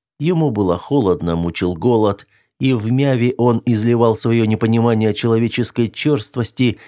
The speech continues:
и отсутствие у людей сочувствия. Пришлось встать и притворить окно.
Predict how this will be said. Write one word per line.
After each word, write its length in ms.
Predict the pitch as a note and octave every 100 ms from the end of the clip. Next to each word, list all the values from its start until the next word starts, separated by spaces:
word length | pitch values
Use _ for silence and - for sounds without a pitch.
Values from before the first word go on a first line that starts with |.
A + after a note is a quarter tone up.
| _ -
и 100 | D3
отсутствие 720 | B2 - C#3+ - - A2 G#2+
у 80 | A2
людей 340 | G2 F2+ F#2+
сочувствия. 720 | E2 F2+ - D2 - E2 D#2 - _ _ _ _ _ _ -
Пришлось 480 | C#3+ - C#3 A2+
встать 400 | - - C#3+ A#2+
и 100 | G2+
притворить 640 | G2 G#2+ G#2 A2 G#2+ G#2 A#2
окно. 460 | A2+ C3 G2+ D#2+